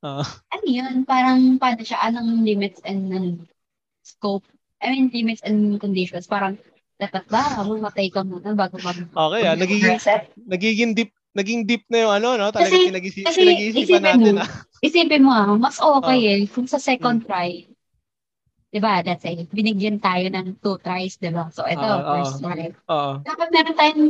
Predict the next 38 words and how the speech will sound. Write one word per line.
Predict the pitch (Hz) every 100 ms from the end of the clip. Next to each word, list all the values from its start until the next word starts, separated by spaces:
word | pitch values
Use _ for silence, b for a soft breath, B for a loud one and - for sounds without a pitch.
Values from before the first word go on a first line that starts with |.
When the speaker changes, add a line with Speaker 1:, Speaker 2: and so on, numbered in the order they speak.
| 302
Speaker 2:
button | 202 190 190 180 170 170 175 -
na | 214 190
isang | 220 247 233
pindutan | - 233 208 202 202 190
lang | 175 170
yun. | - 170 175 _
So, | - 180 180 - _ _ _ -
this | 285
is | - -
the | 269
time | 233 220 214
I | 254 226
reset. | 196 - 185 214 _ _
Parang, | 180 170
this | 180 214
is | 247
the | 254
time | 240 185 175 180 185 _ _ _ _ _ -
na, | 208
eh, | 185 208 -
ah, | 202
pipindutin | 196 220 254 - 262
ko | 262
tong | 262 233
button | 196 196 196
na | 185
to. | 160
Speaker 1:
Ah. | 160 175 175 139 127 _ _
Speaker 2:
Magre-reset. | 214 214 220 220 226
Speaker 1:
At | 190 180
saka | -
Speaker 2:
Second | 254 277 262
try | 220 175
ko | 175 214
na. | 233 175
Speaker 1:
Mm. | 151 147 147
Speaker 2:
Parang | 196 190
ganun. | 185 202 196